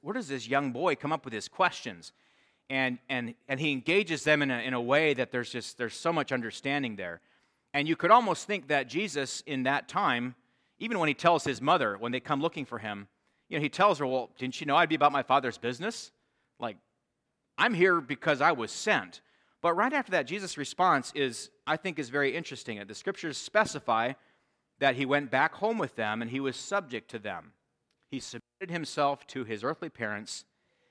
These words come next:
in spite of his wisdom and his learning. And then the last phrase there, "Jesus increased in wisdom." How is that?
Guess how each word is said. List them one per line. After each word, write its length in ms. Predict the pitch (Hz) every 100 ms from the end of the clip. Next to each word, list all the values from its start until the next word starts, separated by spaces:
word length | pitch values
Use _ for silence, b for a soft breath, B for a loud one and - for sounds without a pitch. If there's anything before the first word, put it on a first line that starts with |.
| _
in 140 | 123
spite 460 | 117 - - 160 156
of 240 | 123 117
his 220 | 113 110 104
wisdom 560 | 127 147 120 135 127 120
and 160 | 123
his 180 | 117 98
learning. 460 | 104 139 110 95 85 _ _ _ _ _ _ _ _
And 140 | 147
then 120 | 160
the 80 | 147
last 340 | 139 208 190 -
phrase 340 | 165 170 123
there, 320 | 107 101 107 _ _ _ _ _ _ _ _
"Jesus 420 | - 165 214 233 190
increased 600 | 151 - 175 208 - 165
in 160 | 127
wisdom." 640 | 127 165 160 123 92 80 _ _ _ _ _ _ _ _ _ _ _ _ _ _ _ _ _ _ _ _ _
How 260 | 123 165
is 180 | 175 110
that? 360 | 92 50 -